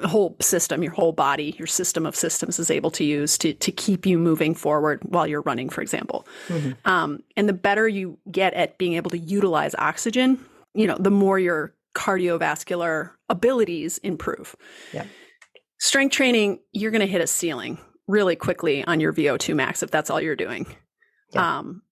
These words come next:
Speaker 1: and so they find that people who do cardiorespiratory endurance training and strength training tend to see more benefits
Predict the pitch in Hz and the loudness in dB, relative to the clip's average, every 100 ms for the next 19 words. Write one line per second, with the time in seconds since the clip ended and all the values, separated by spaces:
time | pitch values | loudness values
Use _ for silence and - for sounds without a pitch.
0 | _ 254 254 269 240 220 370 403 226 - | _ 0 2 4 2 2 2 2 0 -2
1 | 247 240 196 214 220 226 - 208 214 185 | -2 0 2 0 0 -2 0 -2 0 0
2 | 180 185 - 190 180 135 185 175 196 208 | 0 -2 -8 -6 -6 -4 -2 2 2 2
3 | - - 175 170 156 160 - 226 320 - | 0 -2 -2 -2 -4 -6 0 2 2 2
4 | 185 170 - 170 160 170 _ - - - | -2 -2 -4 -4 -4 -6 _ -20 -20 -20
5 | _ _ _ _ _ _ - 277 269 254 | _ _ _ _ _ _ 0 2 2 2
6 | - 214 202 190 202 254 240 208 190 - | 2 2 2 2 4 4 2 0 0 -2
7 | 170 - - | -4 -4 -10